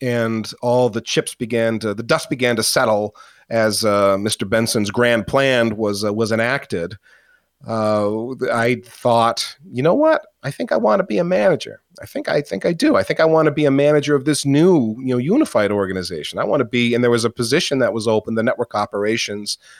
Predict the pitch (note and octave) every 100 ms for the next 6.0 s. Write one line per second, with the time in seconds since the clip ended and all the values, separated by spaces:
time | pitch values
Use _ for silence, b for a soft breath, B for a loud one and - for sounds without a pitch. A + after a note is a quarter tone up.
0 | B B A#2 B2 F3+ D3 - B1+ A1+ -
1 | B B B B - A#2 A#2 A2+ B2+ C#3
2 | C3 B2+ A2+ - B2 A#2+ A#2+ A#2 A#2 A2+
3 | - b b b b - G#2 G2+ G2+ G2
4 | G2 - - _ _ _ - F#2+ - -
5 | C#3+ A2+ G#2 - D#3+ C#3 F#2 G2+ A2 -